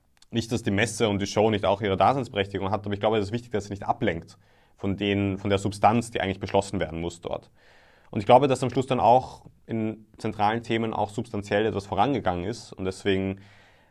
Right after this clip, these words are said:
ähm, muss man das unter den Vorzeichen auch sehen. Aber ich würde mir für, für kommende Weltklimakonferenzen auf jeden Fall wünschen, dass wir uns auf das besinnen, wofür diese Klimakonferenzen eigentlich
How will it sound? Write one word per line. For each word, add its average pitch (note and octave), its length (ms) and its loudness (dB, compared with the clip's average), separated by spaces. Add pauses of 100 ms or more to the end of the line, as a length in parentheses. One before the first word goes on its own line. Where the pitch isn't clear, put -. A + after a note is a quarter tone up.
ähm, F#2+ 520 -2
muss G#2+ 160 -6
man G2+ 80 0
das F#2+ 100 -2
unter G2 160 -2
den G2 200 -2
Vorzeichen G2 440 -2
auch G#2 160 -2
sehen. G2 300 -2
Aber G2 240 2
ich G2 80 -6
würde B2+ 160 0
mir A#2+ 100 2
für, G#2+ 340 0
für G#2 120 -6
kommende A2 340 0
Weltklimakonferenzen G#2 800 -2
auf G2 80 -8
jeden G2+ 160 -2
Fall G2+ 180 0
wünschen, G#2+ 440 -4
dass G2 240 -4
wir G2 100 0
uns F#2+ 140 -4
auf G2 100 -6
das G2+ 240 0
besinnen, G#2 800 -4
wofür G#2+ 460 -2
diese G2+ 240 -4
Klimakonferenzen G2 1000 -4
eigentlich F#2+ 400 -6